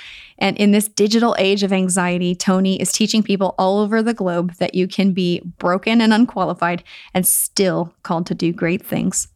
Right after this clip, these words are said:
Be sure to stay around until the end of the episode. Toni has a special giveaway for listeners of the Christian Single Moms Podcast, and I'll be mentioning that at the end of our conversation. If you'd like to journal your thoughts about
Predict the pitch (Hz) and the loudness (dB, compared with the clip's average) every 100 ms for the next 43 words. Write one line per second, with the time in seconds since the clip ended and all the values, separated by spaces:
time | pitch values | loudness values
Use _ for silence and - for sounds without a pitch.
0 | _ _ 247 247 247 233 220 - 208 202 | _ _ -2 0 0 0 0 2 2 2
1 | 202 202 196 190 180 175 - 196 214 208 | 0 2 2 2 2 0 0 2 4 2
2 | 214 - 202 208 202 208 196 190 208 208 | 0 -2 -2 0 0 2 2 0 0 2
3 | 214 202 185 175 - - 185 180 202 190 | 2 2 0 0 -2 0 0 0 0 0
4 | 185 - 180 175 175 175 175 165 - - | -2 -2 0 2 2 2 0 -4 -12 -18
5 | - - - 208 196 190 - 196 190 185 | -20 -16 -4 0 2 2 2 0 0 0
6 | 185 - 185 180 180 180 190 185 185 180 | -2 -2 -2 -2 -6 -6 -2 -2 0 -2
7 | 175 165 175 - 175 175 160 170 190 180 | -2 -4 -6 -6 -6 -4 -4 -2 -2 -2
8 | 170 165 170 - 180 175 165 - - 185 | -2 -2 -4 -2 -2 0 -2 -4 -6 -2
9 | 175 165 170 170 175 170 165 - 170 - | -2 -2 -6 -6 -6 -6 -6 -6 -6 -6
10 | - 175 - 240 269 262 220 247 294 - | -6 -8 -6 -2 0 0 0 -2 -2 -2
11 | 247 220 196 - 190 196 196 180 170 - | 2 2 2 0 2 4 4 2 0 -2
12 | 175 175 - - - 185 185 185 185 180 | -2 -2 -2 -6 -2 -2 0 0 0 -2